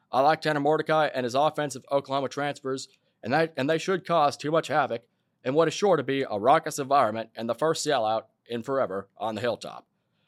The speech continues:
The one advantage that both coaches have, though, in this one is that they're both very familiar with each other's systems. So don't be surprised if this one takes a while to get going, but trust me, it's gonna be worth your time. But bottom line, T C U, no chance. Ponies by twelve.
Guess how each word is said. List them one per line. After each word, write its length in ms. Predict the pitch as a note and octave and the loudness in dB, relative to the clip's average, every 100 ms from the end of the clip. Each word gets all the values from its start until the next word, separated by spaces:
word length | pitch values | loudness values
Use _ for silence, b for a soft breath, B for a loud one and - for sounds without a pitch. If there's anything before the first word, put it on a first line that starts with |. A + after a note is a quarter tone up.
| _ _ | _ _
The 80 | - | 0
one 140 | G3 C#4+ | 4 4
advantage 400 | D#3 F#3+ A3 F3 | 4 2 0 -2
that 160 | E3 | -2
both 220 | D#3 E3+ | 0 0
coaches 320 | - E3+ D#3 A#2 | 2 0 0 0
have, 240 | D#3 E3+ | 0 2
though, 160 | F3+ F#3 | 0 0
in 80 | |
this 180 | F#3 F#3 | -2 -4
one 300 | F#3+ G3 F3+ - | -4 -4 -4 -4
is 120 | C3 | -2
that 100 | E3 | 0
they're 80 | E3 | 2
both 240 | A3 C3 | 0 2
very 220 | D3+ F3+ | 2 2
familiar 400 | D#3+ C#3+ D3+ C#3 | 0 -2 -2 -2
with 160 | B2 B2+ | -2 -4
each 120 | A2+ | -4
other's 240 | C3+ G2+ | -4 -4
systems. 440 | - B2+ - D#2 - _ _ _ _ | -4 -8 -8 -12 -16 _ _ _ _
So 140 | - D#3+ | -2 0
don't 220 | G#3+ C4 | 2 0
be 80 | A#3 | -2
surprised 480 | D#3+ - D#3+ F3+ D#3 | -8 0 4 4 0
if 60 | |
this 160 | D3+ C#3 | -8 -6
one 100 | A#2 | -4
takes 300 | C3 D#3 - | 0 0 0
a 40 | |
while 280 | B2 C3+ D#3 | 0 2 2
to 80 | A#2+ | 0
get 280 | C3+ - - | -4 -4 -2
going, 320 | C#3 D#3+ D#3+ _ | -2 -2 -4 _
but 280 | - - B2 | -20 -4 -2
trust 240 | - E3 E3+ | 2 2 2
me, 180 | E3+ D#3+ | -2 -2
it's 160 | C3 C3 | -6 -4
gonna 140 | C#3+ | -2
be 80 | C#3 | 0
worth 240 | C3+ C#3+ | 0 0
your 80 | D3+ | -2
time. 380 | - C3+ F2+ - _ _ _ _ - | -2 -2 -2 -6 _ _ _ _ -8
But 100 | A2 | 4
bottom 300 | D3+ E3+ D#3+ | 6 8 6
line, 340 | E3 F3 F3+ E3 _ | 4 4 2 -4 _
T 140 | - E3 | -2 0
C 180 | - | 0
U, 380 | F3 E3+ E3+ E3 B2+ _ - | 0 2 2 0 -6 _ -16
no 340 | F2+ G#2 F3 | -4 4 4
chance. 520 | - A#2 - - - _ _ _ | 4 -4 -6 -12 -20 _ _ _
Ponies 440 | D#3+ E3+ A2+ E2 | 2 2 0 -6
by 380 | - A#2+ - B2 | -12 -14 -6 -4
twelve. 400 | A2+ A#2 D#2+ - | -2 -4 -4 -10